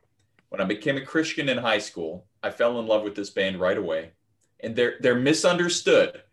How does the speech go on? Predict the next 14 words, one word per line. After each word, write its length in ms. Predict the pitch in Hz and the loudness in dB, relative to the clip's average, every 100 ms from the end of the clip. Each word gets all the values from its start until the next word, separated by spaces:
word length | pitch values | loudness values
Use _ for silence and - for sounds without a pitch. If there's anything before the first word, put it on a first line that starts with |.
| - | -10
It's 160 | 113 | -6
a 60 | 113 | -4
really 240 | 107 143 | 0 0
popular 480 | 151 147 151 147 143 | -2 -2 -4 -2 0
band, 300 | 123 127 - | 2 2 2
but 200 | - - - | 0 -4 -4
there's 180 | 107 101 | -4 -4
a 160 | 87 | -6
segment 420 | - - 117 127 | -4 0 0 0
of 80 | 127 | -4
people 300 | - 131 104 | -4 -4 -2
that 140 | 92 90 | -4 -4
they're 80 | |
misunderstood. 640 | 90 98 117 113 107 95 | -6 -4 -4 -4 -6 -10